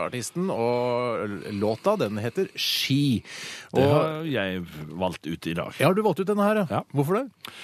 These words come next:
Speaker 2: Jeg synes den er aldeles nydelig, og jeg vet at det er jo sikkert på grensa for hva P tre-folk kan tåle, men dette er, dette er nydelig musikk.
Speaker 1: Ja.
Speaker 2: Vi trenger litt musikk-musikk inniblant.
Speaker 1: Det er en, eh, stor ære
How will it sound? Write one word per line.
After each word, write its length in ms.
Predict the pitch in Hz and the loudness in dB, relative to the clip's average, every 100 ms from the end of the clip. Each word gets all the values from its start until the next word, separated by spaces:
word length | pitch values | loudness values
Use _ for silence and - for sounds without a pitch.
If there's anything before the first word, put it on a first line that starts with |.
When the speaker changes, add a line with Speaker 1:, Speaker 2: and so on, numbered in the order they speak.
| - | -6
Speaker 2:
Jeg 100 | 117 | -2
synes 200 | 135 107 | 0 0
den 120 | - 139 | 0 -2
er 120 | - | -2
aldeles 680 | 165 180 143 175 - 135 | -4 -6 -2 -2 -2 0
nydelig, 320 | 131 123 101 160 | 0 0 -2 -2
og 140 | 151 | 0
jeg 100 | 135 | 0
vet 180 | 117 92 | -2 -2
at 80 | 127 | -4
det 80 | - | -2
er 60 | 131 | -4
jo 80 | 131 | -4
sikkert 260 | 113 107 131 | -4 -4 -4
på 60 | 156 | 0
grensa 600 | 156 180 120 76 - 95 | 0 2 0 -2 -4 -2
for 180 | 113 110 | -2 -2
hva 140 | 107 107 | 0 -2
P 120 | 104 113 | -2 -4
tre-folk 500 | - 85 92 92 98 | -4 -4 -4 -4 -10
kan 280 | - 92 92 | -4 -2 -2
tåle, 320 | 92 98 98 | -2 -2 -2
men 240 | 156 135 135 - - - | -2 -2 -4 -10 -20 -14
dette 300 | - - - | -8 -8 -2
er, 480 | 85 - - - 76 | -2 0 -4 -8 -10
dette 240 | 90 82 87 | -8 -6 -4
er 160 | 67 | -4
nydelig 260 | 67 - 64 | -6 -10 -8
musikk. 240 | - 71 - 80 | -8 -8 -8 -6
Speaker 1:
Ja. 100 | 87 | -2
Speaker 2:
Vi 140 | 110 | -2
trenger 320 | 90 98 107 | 0 0 0
litt 440 | 117 107 127 _ - | 0 0 -2 _ -4
musikk-musikk 800 | 123 123 135 - - 143 196 - | -2 0 -2 -2 -2 0 -2 -4
inniblant. 560 | 139 131 123 107 92 - - - | -2 0 0 -2 -4 -14 -16 2
Speaker 1:
Det 140 | 131 - | 2 6
er 240 | 139 160 170 | 4 4 2
en, 160 | 175 | 2
eh, 320 | 180 175 175 160 | 4 6 4 2
stor 340 | - 143 220 220 | 2 0 2 2
ære 400 | 175 139 113 131 | 4 4 2 2